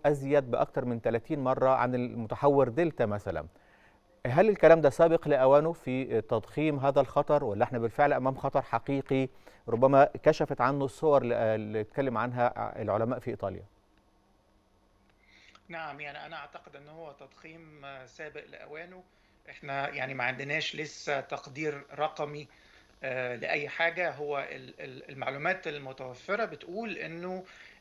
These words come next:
Speaker 2: آه، بينتشر بسرعة، نقدر نقول إنها مبدئيًا كده واضح إنها ممكن تكون أعلى، آه، بشك-، ب-، بقدر بسيط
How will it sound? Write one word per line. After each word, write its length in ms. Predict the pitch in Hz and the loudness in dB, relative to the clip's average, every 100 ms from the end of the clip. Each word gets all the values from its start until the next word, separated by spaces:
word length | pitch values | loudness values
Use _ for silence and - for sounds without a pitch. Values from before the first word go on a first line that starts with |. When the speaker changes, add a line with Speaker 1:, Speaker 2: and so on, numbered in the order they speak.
| _ | _
Speaker 2:
آه، 100 | 143 | -4
بينتشر 600 | 139 139 139 214 220 196 | -2 -6 -4 -6 -4 -6
بسرعة، 480 | 156 220 208 202 185 | -6 -10 -4 -4 -2
نقدر 360 | 190 214 196 190 | -6 -6 -8 -8
نقول 640 | - 202 233 226 214 208 - | -10 -10 -10 -8 -8 -8 -8
إنها 580 | 170 190 208 202 196 160 | -4 -4 -2 -2 -2 -4
مبدئيًا 720 | 170 151 160 180 208 185 165 | -6 -4 -4 -4 -6 -10 -10
كده 320 | - 185 208 208 - _ _ | -10 -6 -6 -8 -20 _ _
واضح 520 | 151 175 196 190 - | -6 -2 -2 -4 -8
إنها 300 | 180 180 185 | -10 -8 -8
ممكن 380 | 180 226 214 165 | -6 -8 -8 -12
تكون 340 | 170 185 180 - | -12 -12 -12 -6
أعلى، 480 | 185 185 175 175 170 _ _ - | -2 0 0 -4 -6 _ _ -8
آه، 240 | 147 139 _ - | -8 -8 _ -20
بشك-، 520 | 160 147 - 165 - | -18 -14 -6 -6 -6
ب-، 400 | 143 156 135 - | -12 -12 -14 -18
بقدر 420 | 143 208 208 175 | -6 -4 -2 -6
بسيط 380 | 135 - 220 | -10 -12 -14